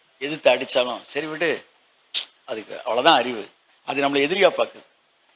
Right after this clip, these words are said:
என்று நினைத்து போவது போல் நீ கடந்து செல். அவ்வளவுதான். உன்னை குறித்து விமர்சிக்கிறவர்கள், அவங்கெல்லாம் ரொம்ப சாதாரண ஆட்கள் சார். இந்த வெளியிலலாம் பேசுறாங்களே பொது வெளியில, அவங்கெல்லாம் கேடர் சி,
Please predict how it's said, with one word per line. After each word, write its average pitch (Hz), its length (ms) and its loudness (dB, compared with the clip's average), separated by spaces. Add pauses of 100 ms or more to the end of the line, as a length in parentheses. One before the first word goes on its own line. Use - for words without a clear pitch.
(160)
என்று 185 220 0
நினைத்து 196 420 0
போவது 165 320 -2
போல் 190 140 0
நீ 190 80 -2
கடந்து 185 340 0
செல். - 240 -2 (320)
அவ்வளவுதான். 117 460 0
உன்னை 135 220 -2
குறித்து 151 280 -4
விமர்சிக்கிறவர்கள், 156 800 0 (1400)
அவங்கெல்லாம் 226 320 8
ரொம்ப 220 180 0
சாதாரண 185 380 4
ஆட்கள் 139 240 -4
சார். 110 320 -4 (180)
இந்த 120 160 -4
வெளியிலலாம் 156 520 0
பேசுறாங்களே 131 320 -2
பொது 135 340 -4
வெளியில, 107 160 -6
அவங்கெல்லாம் 131 800 0
கேடர் 151 280 6
சி, 156 420 -4